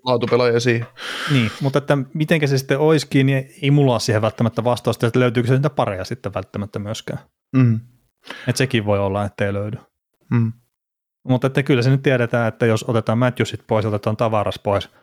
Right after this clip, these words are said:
Speaker 2: niin Toronto ei tule silloin voittaa pelejä.
Speaker 1: Mm,
Speaker 2: Et
Speaker 1: mut
Speaker 2: syvyys
Speaker 1: taas
Speaker 2: ei voita niille pelejä.
Speaker 1: Ei,
Speaker 2: Niin
Speaker 1: mut
Speaker 2: huippu-,
Speaker 1: sit
Speaker 2: huippujoukkueessa voittaa.
Speaker 1: Joo, mut jos sulla on joukkueessa ykkössentterinä Matthews, kakkosentterinä Tavares, niin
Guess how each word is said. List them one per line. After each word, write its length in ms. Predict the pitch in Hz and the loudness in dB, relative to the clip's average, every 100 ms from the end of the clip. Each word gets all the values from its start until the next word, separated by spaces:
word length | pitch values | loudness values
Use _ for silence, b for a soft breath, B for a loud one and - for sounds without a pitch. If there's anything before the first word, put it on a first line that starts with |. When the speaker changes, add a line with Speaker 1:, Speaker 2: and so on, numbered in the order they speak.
| b _ | b _
Speaker 2:
niin 300 | 113 104 110 - | -4 -4 -6 -4
Toronto 320 | 107 104 101 | -2 0 -2
ei 60 | |
tule 140 | 101 101 | -2 -4
silloin 220 | 104 101 | -2 -2
voittaa 340 | 101 - 101 - | -2 -4 -8 -4
pelejä. 240 | 101 110 - _ _ _ _ | -4 -4 -8 _ _ _ _
Speaker 1:
Mm, 260 | 131 120 113 | 2 2 0
Speaker 2:
Et 100 | 117 | 0
Speaker 1:
mut 100 | 135 | 0
Speaker 2:
syvyys 160 | 151 139 | 2 0
Speaker 1:
taas 120 | 120 | 0
Speaker 2:
ei 160 | 117 110 | 0 2
voita 240 | 113 110 | 0 0
niille 200 | 107 107 | 0 -2
pelejä. 400 | - 104 101 101 - _ _ | -2 -2 -2 -4 -10 _ _
Speaker 1:
Ei, 80 | 135 | 0
Speaker 2:
Niin 140 | 131 | 2
Speaker 1:
mut 80 | 123 | 4
Speaker 2:
huippu-, 240 | 143 135 123 | 2 2 0
Speaker 1:
sit 100 | 113 | 2
Speaker 2:
huippujoukkueessa 800 | 135 - 110 104 - 110 110 110 | 0 2 0 0 0 -2 -2 -2
voittaa. 420 | 107 101 - 131 - _ | -2 -4 -6 -8 -8 _
Speaker 1:
Joo, 240 | 120 123 117 | 2 2 4
mut 180 | 120 123 | 2 2
jos 160 | 120 | 0
sulla 140 | 127 123 | 2 4
on 40 | |
joukkueessa 440 | 127 127 120 113 127 | 4 2 2 2 2
ykkössentterinä 580 | 127 117 113 - 113 | 0 -2 -2 -2 0
Matthews, 440 | 117 117 - 107 - | 0 0 0 -2 -2
kakkosentterinä 600 | - 117 - 110 - 113 107 | -4 -4 -4 -8 -2 -2 0
Tavares, 560 | 117 113 95 95 - 110 | 0 2 0 -2 -2 -2
niin 220 | 110 | -2